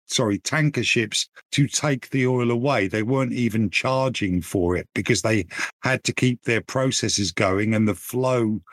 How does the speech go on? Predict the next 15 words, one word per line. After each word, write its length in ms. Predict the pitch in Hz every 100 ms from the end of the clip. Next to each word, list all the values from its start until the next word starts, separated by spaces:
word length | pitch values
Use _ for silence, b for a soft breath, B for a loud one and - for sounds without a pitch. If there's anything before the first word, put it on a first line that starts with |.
| _
of, 380 | 113 110 92 -
of 160 | 120 107
oil 320 | 120 117 110
through 520 | 98 - 113 135 131
the 100 | 120
refinery. 840 | 113 107 - 147 143 117 90 82 80 _ _
So 240 | - 131
they 160 | 127 135
were 140 | 127
paying 500 | - - 147 147 127
tankers 460 | - 123 120 113 113
to 100 | 120
take 320 | - 127 120
it 100 | 117
away. 380 | 117 123 143 113